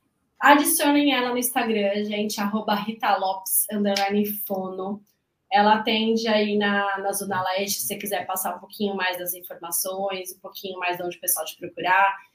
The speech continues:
Quem tá assistindo essa live aqui salva, pode adicionar ela, pode mandar a pergunta inbox que ela sempre responde,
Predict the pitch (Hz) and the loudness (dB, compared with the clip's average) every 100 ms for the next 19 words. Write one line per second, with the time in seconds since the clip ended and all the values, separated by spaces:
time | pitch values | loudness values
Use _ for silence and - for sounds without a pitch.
0 | _ - 208 220 240 226 240 233 254 233 | _ -2 2 4 6 4 2 0 0 0
1 | 233 226 226 240 214 208 208 208 202 202 | 2 2 2 2 2 4 4 4 2 -2
2 | - 220 - 208 190 202 202 208 - - | -4 -2 4 6 8 8 6 2 0 -12
3 | _ 226 226 226 226 233 220 208 208 208 | _ 4 6 6 4 2 4 6 8 6
4 | - 214 226 226 220 214 202 202 214 202 | 4 0 0 -2 2 6 6 6 2 0
5 | 214 220 226 190 196 - - 208 208 220 | 0 0 2 2 0 -2 -4 0 0 0
6 | 247 247 226 - 196 208 214 214 220 | -4 -2 -2 -2 0 2 2 0 -2